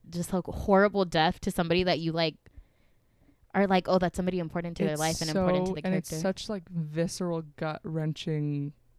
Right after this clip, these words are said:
Speaker 1: It's
Speaker 2: death.
Speaker 1: so graphic. It's, like, graphic, but not in a way, 'cause I've seen gorier shit.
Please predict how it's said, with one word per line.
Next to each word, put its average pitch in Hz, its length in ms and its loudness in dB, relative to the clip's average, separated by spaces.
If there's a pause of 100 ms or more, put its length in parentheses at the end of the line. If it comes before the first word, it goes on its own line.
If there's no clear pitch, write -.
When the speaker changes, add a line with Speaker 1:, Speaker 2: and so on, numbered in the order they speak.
(300)
Speaker 1:
It's 208 180 -2
Speaker 2:
death. 156 160 -4
Speaker 1:
so 196 500 4
graphic. 160 520 -2 (600)
It's, 240 200 0
like, 262 180 6
graphic, 196 540 4
but 185 160 4
not 156 380 -2 (360)
in 190 160 -2
a 180 60 0
way, 156 200 0
'cause - 180 -6
I've 196 140 6
seen 226 200 -4
gorier 175 440 4
shit. 175 380 -4